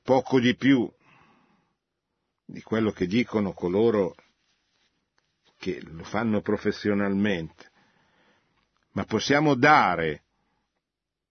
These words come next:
<clears throat> qualcosa di più, possiamo dare la nostra vita, possiamo dare il nostro sorriso, possiamo dare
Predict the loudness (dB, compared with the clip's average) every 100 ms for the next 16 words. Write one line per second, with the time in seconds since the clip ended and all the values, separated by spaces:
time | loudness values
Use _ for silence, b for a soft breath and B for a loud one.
0 | _ -2 0 0 -4 -6 -6 -4 -4 -4
1 | -4 -8 -6 -8 -6 -4 0 0 2 2
2 | 4 4 2 0 _ _ _ _ _ _
3 | _ _ _ _ _ _ _ _ _ _
4 | _ _ -8 -2 0 0 0 0 2 -2
5 | -4 -8 -8 -14 b b b b b b
6 | b b _ _ _ _ -12 -4 0 0
7 | 2 4 4 4 4 2 0 0 -4 -2
8 | -2 -2 0 -2 -4 -8 -8 -8 -4 -4
9 | -2 -2 0 0 -2 -4